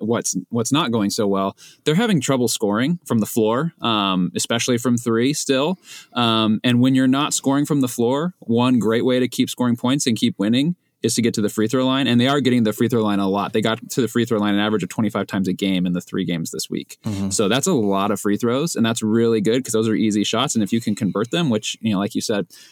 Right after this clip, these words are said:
Speaker 1: they made seventy-seven percent of them as a team this week, um, which I think brought their average up to around seventy-three percent on the season after that rough start. Um, that's better than last year where they shot seventy-five percent as a team,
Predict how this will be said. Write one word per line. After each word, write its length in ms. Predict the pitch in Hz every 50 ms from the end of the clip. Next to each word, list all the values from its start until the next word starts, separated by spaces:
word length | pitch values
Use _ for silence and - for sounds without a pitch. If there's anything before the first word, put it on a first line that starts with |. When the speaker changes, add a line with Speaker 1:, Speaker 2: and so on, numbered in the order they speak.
| _ _
Speaker 1:
they 80 | - 110
made 160 | 110 104 -
seventy-seven 600 | - 110 104 107 107 98 - 113 95 107 104 98
percent 280 | - - - 107 104
of 80 | 107 101
them 140 | 110 113 113
as 100 | 104 92
a 60 | 98
team 300 | 90 - 104 101 113 117
this 180 | 120 120 - -
week, 320 | 143 143 160 156 - -
um, 280 | 104 98 95 92 90 90
which 100 | 95 -
I 60 | 98
think 180 | - 107 98 90
brought 180 | - 95 95
their 140 | - 98 92
average 300 | 92 101 101 110 107 98
up 120 | 110 110 -
to 80 | - 110
around 180 | 98 101 98
seventy-three 480 | - - 101 98 98 101 - - 110 104
percent 360 | - - 107 - 123 113 -
on 120 | 104 104
the 80 | 101 95
season 400 | - - 101 104 107 120 131 127
after 200 | 104 101 - 104
that 160 | 98 92 85
rough 180 | 101 104 101 -
start. 380 | - - - 98 117 147 - - _ - - - - _
Um, 360 | - 104 98 95 95 90 90
that's 180 | 92 117 120 113
better 400 | 110 92 110 113 131 131 120 113
than 160 | 104 107 101
last 320 | 101 110 127 135 - - -
year 120 | 92 87
where 100 | 87 90
they 80 | 95 95
shot 220 | - 110 92 87
seventy-five 480 | - 104 98 101 101 - 104 110 123 120
percent 340 | - 98 - - - 87
as 120 | 73 92 110
a 60 | -
team, 320 | - - 87 82 71 71